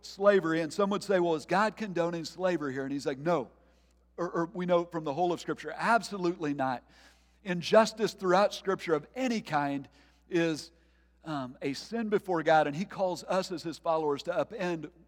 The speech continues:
anything that, systems that are unjust. Or, but what he's saying here is, if you find yourself in the position of slavery, be a, a slave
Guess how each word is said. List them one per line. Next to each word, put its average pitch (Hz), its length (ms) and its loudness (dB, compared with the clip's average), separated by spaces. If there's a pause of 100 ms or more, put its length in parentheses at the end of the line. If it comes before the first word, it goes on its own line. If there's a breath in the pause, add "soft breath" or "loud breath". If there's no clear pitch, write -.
(140)
anything 175 420 -6
that, 151 140 2 (160)
systems - 640 -6
that 170 180 2
are 151 120 2
unjust. 156 560 2
Or, 127 200 -2 (1000)
but 175 240 -2 (280 loud breath)
what 180 120 -2
he's 180 160 -2
saying 262 380 0
here 160 240 0
is, 151 280 4 (360 soft breath)
if 202 180 2
you 196 120 -6
find 233 340 2
yourself 214 400 2
in 202 80 -4
the 180 80 -2
position 185 460 -4
of 160 100 -4
slavery, 156 560 2 (480 loud breath)
be 254 340 4
a, 180 180 0 (140)
a 170 120 2
slave 202 680 2